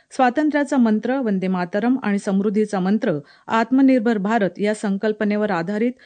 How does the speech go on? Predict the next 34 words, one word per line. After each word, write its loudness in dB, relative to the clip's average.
शानदार 2
संचलन 0
सोहळा 0
आज -2
नवी 0
दिल्लीच्या 0
कर्तव्य -2
पथावर -4
झाला. -2
युरोपियन 2
परिषदेचे 0
अध्यक्ष -2
अँटोनियो 0
कोस्टा -2
आणि -2
युरोपियन 2
आयोगाच्या -2
अध्यक्षा -2
उर्सुला 0
फॉन 4
डेर 2
लेयन 2
प्रमुख 4
पाहुणे 4
म्हणून 4
उपस्थित -4
होत्या. -2
पंतप्रधान 4
नरेंद्र 2
मोदी, 0
संरक्षण -2
मंत्री -2
राजनाथ -2
सिंह 0